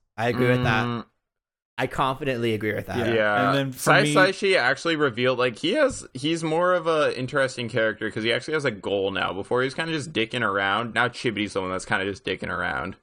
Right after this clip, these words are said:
Speaker 3: And he's funny.
Speaker 1: No, George is the one who's just kinda dicking around.
Speaker 2: George,
Speaker 3: George, George is
Speaker 2: George,
Speaker 3: just, like,
Speaker 2: like,
Speaker 3: a phantom moving
Speaker 2: no,
Speaker 3: through life.
Speaker 2: George is, like, just a fucking rich kid that just,
Speaker 3: Yeah.
Speaker 2: like, he can do whatever
Speaker 1: He
Speaker 2: the
Speaker 1: is.
Speaker 2: fuck he wants, but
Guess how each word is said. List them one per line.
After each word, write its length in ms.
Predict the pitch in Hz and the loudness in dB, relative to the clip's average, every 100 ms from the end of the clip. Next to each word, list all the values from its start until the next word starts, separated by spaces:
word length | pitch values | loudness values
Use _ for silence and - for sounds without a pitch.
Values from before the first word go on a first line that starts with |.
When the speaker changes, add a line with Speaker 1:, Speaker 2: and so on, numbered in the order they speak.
| _ 165 | _ 0
Speaker 3:
And 100 | 208 | 0
he's 160 | 214 | 0
funny. 460 | - 147 190 226 170 | -2 2 4 4 0
Speaker 1:
No, 60 | |
George 320 | 117 196 226 196 | 2 4 4 2
is 60 | |
the 100 | 165 | 0
one 140 | 131 117 | 0 -2
who's 140 | 120 | -2
just 160 | 123 - | -4 -2
kinda 320 | 127 110 113 | -4 -2 -2
dicking 160 | 110 101 | -2 -2
around. 420 | 101 95 101 92 | -2 -4 -6 -4
Speaker 2:
George, 180 | 196 240 | 2 6
Speaker 3:
George, 360 | 247 339 320 - _ _ | 6 6 2 -8 _ _
George 200 | 202 285 - | 0 0 6
is 40 | |
Speaker 2:
George, 140 | 392 254 | 6 6
Speaker 3:
just, 120 | - | 4
like, 140 | 320 269 | 2 4
Speaker 2:
like, 280 | 320 247 139 | 4 4 0
Speaker 3:
a 40 | |
phantom 680 | - - 156 165 143 123 120 | -10 0 0 0 0 -2 0
moving 360 | 127 139 151 175 | -2 0 2 4
Speaker 2:
no, 140 | 240 | 4
Speaker 3:
through 80 | 120 | 2
life. 220 | 113 120 | 0 2
Speaker 2:
George 340 | 190 220 302 269 | 4 4 2 -2
is, 180 | 233 254 | 0 4
like, 180 | 254 - | 2 0
just 200 | 254 - | -6 -4
a 100 | 202 | -6
fucking 680 | - 196 190 233 165 110 | -2 -4 -2 -2 -2 0
rich 340 | 127 151 - - | 0 -2 -4 -4
kid 380 | 123 92 92 - _ | -2 -2 -6 -16 _
that 200 | 160 165 | 2 4
just, 200 | 175 143 117 | 0 0 4
Speaker 3:
Yeah. 60 | |
Speaker 2:
like, 260 | 165 135 - | 4 2 -4
he 260 | 131 165 175 | -8 -8 -2
can 160 | 269 170 | -2 0
do 140 | 190 | 2
whatever 180 | 202 113 | 4 4
Speaker 1:
He 40 | 107 | 2
Speaker 2:
the 40 | |
Speaker 1:
is. 100 | 104 | 2
Speaker 2:
fuck 200 | 254 254 | 0 0
he 120 | 160 | -2
wants, 400 | 135 131 120 107 | 0 2 0 -2
but 200 | - 127 | 0 0